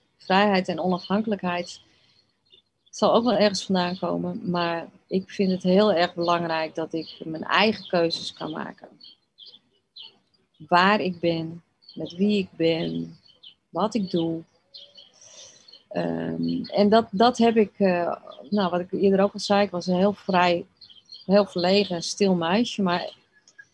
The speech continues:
ik mo-, moest niet iets moeten of zo. Dan ging het verkeerd bij mij. Dan kreeg ik een soort van kortsluiting. Dus dat heeft altijd al in mij gezeten, maar heb ik, ik heb me altijd aangepast, maar er zat een onderlaag van,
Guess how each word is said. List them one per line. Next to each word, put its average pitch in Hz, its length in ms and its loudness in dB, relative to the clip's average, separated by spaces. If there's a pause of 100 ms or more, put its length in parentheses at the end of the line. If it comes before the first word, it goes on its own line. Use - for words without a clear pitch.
(460)
ik 196 140 2
mo-, 226 400 6
moest 226 300 4
niet 269 180 4
iets 233 180 -4
moeten 226 480 6
of - 120 -10
zo. - 180 -4 (240)
Dan 196 280 -6
ging 233 200 0
het 220 120 -2
verkeerd 220 440 -6 (180)
bij - 120 -10
mij. - 320 -8 (200)
Dan 185 440 -10
kreeg 208 120 -2
ik - 40 -20
een 190 120 -20
soort - 180 -8
van 160 200 -10
kortsluiting. 214 720 -4
Dus 202 160 -4
dat 202 240 2
heeft 202 260 2
altijd 226 320 0
al 170 160 -2
in 220 140 4
mij 220 220 4
gezeten, 220 500 2
maar 202 140 4
heb 214 100 2
ik, 214 140 -2
ik 220 140 -4
heb 240 120 0
me 233 80 2
altijd 226 300 2
aangepast, 247 760 -4
maar 226 140 -2
er 214 60 -2
zat 247 220 -2
een 220 120 2
onderlaag 233 760 2
van, 208 300 0